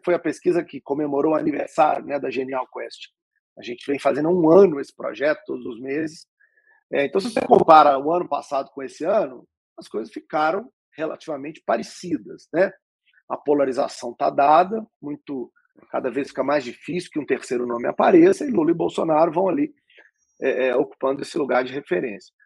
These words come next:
O Lula com uma vantagem significativa, muito em função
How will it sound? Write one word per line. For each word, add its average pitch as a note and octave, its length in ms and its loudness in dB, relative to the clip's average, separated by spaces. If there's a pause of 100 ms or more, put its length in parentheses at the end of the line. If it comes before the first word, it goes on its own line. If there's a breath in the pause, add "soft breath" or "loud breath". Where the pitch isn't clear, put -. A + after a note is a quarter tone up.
(100)
O F#3+ 80 8
Lula C#3 260 2
com - 80 -10
uma C3 160 -2
vantagem C3 500 -2
significativa, F3 800 -6
muito D#3 280 -8
em D3+ 60 -12
função C#3+ 480 -8